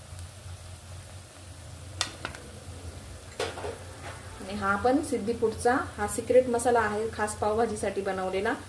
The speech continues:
तो मी इथे टाकते. तुम्हाला जर पावभाजी मसाला किंवा हा सिक्रेट मसाला आहे आमचा पावभाजीचा,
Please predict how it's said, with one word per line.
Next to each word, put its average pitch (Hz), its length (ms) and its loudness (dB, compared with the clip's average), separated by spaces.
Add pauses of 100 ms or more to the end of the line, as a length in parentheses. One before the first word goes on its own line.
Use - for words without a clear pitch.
(260)
तो 214 120 10
मी 208 160 4
इथे 202 160 2
टाकते. 170 640 -4 (1200)
तुम्हाला 233 300 8
जर 262 200 8
पावभाजी 240 520 6
मसाला 226 400 4
किंवा 226 280 2
हा 220 180 0
सिक्रेट 220 400 -2
मसाला 214 320 0
आहे 202 220 0
आमचा 190 240 -2
पावभाजीचा, 196 580 0